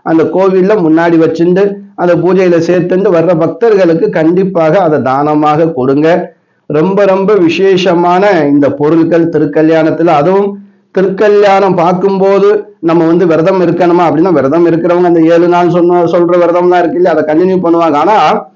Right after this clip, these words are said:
இந்த விரதங்களை பூர்த்தி செய்யறது அந்த சூரசம்ஹாரம், அந்த நிகழ்வு முடிஞ்ச உடனே குளிச்சுட்டு அந்த முருக-, உங்களுடைய வீட்டுல இருக்கக்கூடிய முருகப்பெருமானுக்கு கொஞ்சோண்டு பச்சரிசி சாதம் நெய் ஊத்தி நிவேதானம் பண்ணிட்டு கொஞ்சம் சாதம் எடுத்து விரதத்தை பூர்த்தி செஞ்சுக்கிறங்க.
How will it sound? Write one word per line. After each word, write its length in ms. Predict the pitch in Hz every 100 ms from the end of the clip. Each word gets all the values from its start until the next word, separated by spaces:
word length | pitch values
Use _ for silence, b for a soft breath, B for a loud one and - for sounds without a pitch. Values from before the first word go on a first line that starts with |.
| b b
இந்த 240 | 208 202 180
விரதங்களை 640 | 160 208 262 254 254 190
பூர்த்தி 320 | 208 214 233
செய்யறது 400 | 190 202 202 220
அந்த 140 | 208 185
சூரசம்ஹாரம், 920 | 196 196 190 185 185 196 190 208 -
அந்த 460 | - 170 170 165 151
நிகழ்வு 360 | 156 165 196
முடிஞ்ச 300 | 170 156 175
உடனே 240 | 180 170 190
குளிச்சுட்டு 640 | 165 165 170 165 202 202 202 - _ _ _
அந்த 200 | - 208
முருக-, 240 | 180 190 202
உங்களுடைய 500 | 180 196 202 190 180
வீட்டுல 140 | 180
இருக்கக்கூடிய 460 | 180 165 160 165 160
முருகப்பெருமானுக்கு 960 | 156 165 180 175 160 165 160 175 160
கொஞ்சோண்டு 280 | 151 165 175
பச்சரிசி 440 | 160 143 190 160 175
சாதம் 360 | 180 160 165
நெய் 180 | 156 156
ஊத்தி 280 | 160 160 165
நிவேதானம் 540 | 156 160 165 165 156
பண்ணிட்டு 300 | 156 156 196
கொஞ்சம் 320 | 196 147 147
சாதம் 460 | 143 165 156 175 175
எடுத்து 280 | 156 143 202
விரதத்தை 440 | 151 180 208 208 185
பூர்த்தி 320 | 190 220 233
செஞ்சுக்கிறங்க. 540 | 185 156 131 107 90